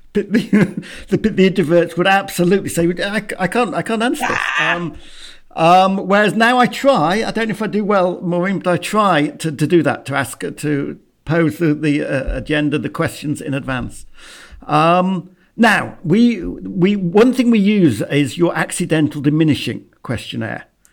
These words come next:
Speaker 1: which is really interesting because a lot of people don't get what you're wanting from it. Because, uh, for instance, one of the points is when you see people failing, you jump in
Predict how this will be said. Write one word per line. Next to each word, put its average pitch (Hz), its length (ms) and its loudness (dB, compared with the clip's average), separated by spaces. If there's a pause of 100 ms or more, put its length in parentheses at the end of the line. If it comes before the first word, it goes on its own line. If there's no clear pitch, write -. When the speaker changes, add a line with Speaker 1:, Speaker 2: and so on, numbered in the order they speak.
(180)
Speaker 1:
which 180 320 0
is 143 200 -2
really 220 300 2
interesting 175 520 2
because 151 320 0
a 175 80 -2
lot 151 220 0
of - 120 -6
people 175 260 0
don't 170 260 0
get 170 460 0 (260)
what 170 460 0
you're 156 140 0
wanting 131 300 0
from 127 220 -8
it. - 240 -12
Because, 165 460 -2 (300)
uh, 165 200 2
for 190 80 2
instance, 202 340 2
one 190 200 4
of 233 80 4
the 214 60 4
points 165 300 0
is 139 120 2
when 190 240 4
you 233 100 4
see 220 260 0
people 190 320 -2
failing, 139 560 0
you 127 120 -4
jump 170 420 0
in 147 340 2